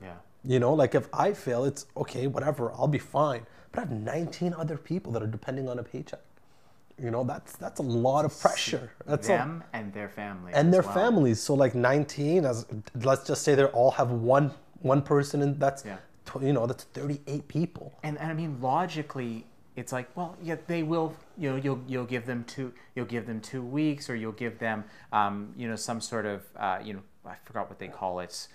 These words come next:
Speaker 2: Yeah,
Speaker 1: Uh,
Speaker 2: but
Speaker 1: you
Speaker 2: the
Speaker 1: know,
Speaker 2: reality is that
Speaker 1: but,
Speaker 2: doesn't even
Speaker 1: but
Speaker 2: cross
Speaker 1: that's
Speaker 2: my
Speaker 1: not
Speaker 2: mind.
Speaker 1: it, right?
Speaker 2: That's not
Speaker 1: It's
Speaker 2: it. It doesn't cross my mind. It's not
Speaker 1: logically,
Speaker 2: like,
Speaker 1: they
Speaker 2: "Oh,
Speaker 1: will
Speaker 2: okay,
Speaker 1: find
Speaker 2: we can
Speaker 1: another
Speaker 2: just
Speaker 1: job,
Speaker 2: shut
Speaker 1: they'll be
Speaker 2: down."
Speaker 1: fine. But
Speaker 2: Yeah.
Speaker 1: it's, it's still,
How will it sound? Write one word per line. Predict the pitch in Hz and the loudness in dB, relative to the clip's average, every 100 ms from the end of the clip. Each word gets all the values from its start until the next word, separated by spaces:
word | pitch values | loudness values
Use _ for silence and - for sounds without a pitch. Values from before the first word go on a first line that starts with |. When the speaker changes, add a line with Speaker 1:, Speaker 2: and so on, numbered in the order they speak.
| - - - - - | -20 -20 -18 -14 4
Speaker 2:
Yeah, | 196 | 8
Speaker 1:
Uh, | 196 | 10
Speaker 2:
but | 190 | 8
Speaker 1:
you | |
Speaker 2:
the | 208 | 8
Speaker 1:
know, | |
Speaker 2:
reality | 226 262 262 254 | 10 10 12 10
is | 202 | 10
that | 214 | 8
Speaker 1:
but, | 214 | 8
Speaker 2:
doesn't | 220 | 10
even | 220 | 10
Speaker 1:
but | 226 | 10
Speaker 2:
cross | 214 | 8
Speaker 1:
that's | - | 10
Speaker 2:
my | 208 | 8
Speaker 1:
not | 247 | 10
Speaker 2:
mind. | 170 254 | 8 6
Speaker 1:
it, | 196 139 | 4 6
right? | 143 202 | 8 10
Speaker 2:
That's | - | 8
not | 262 | 6
Speaker 1:
It's | 208 | 10
Speaker 2:
it. | 269 190 147 | 10 12 10
It | |
doesn't | 233 247 | 10 10
cross | 269 254 | 6 6
my | 226 | 8
mind. | 240 196 247 | 12 12 12
It's | 208 | 10
not | 220 | 8
Speaker 1:
logically, | 196 | 10
Speaker 2:
like, | 190 | 12
Speaker 1:
they | 160 | 12
Speaker 2:
"Oh, | 220 | 12
Speaker 1:
will | 202 | 10
Speaker 2:
okay, | - | 10
Speaker 1:
find | 165 175 | 10 10
Speaker 2:
we | |
can | 175 | 8
Speaker 1:
another | 170 165 | 8 8
Speaker 2:
just | |
Speaker 1:
job, | 160 156 | 10 8
Speaker 2:
shut | 139 | 10
Speaker 1:
they'll | 147 | 10
be | 143 | 10
Speaker 2:
down." | 110 | 6
Speaker 1:
fine. | 170 123 104 | 2 0 2
But | 160 | 8
Speaker 2:
Yeah. | 160 | 8
Speaker 1:
it's, | 110 - | 8 2
it's | 170 - | -2 -2
still, | - 196 175 | 2 4 4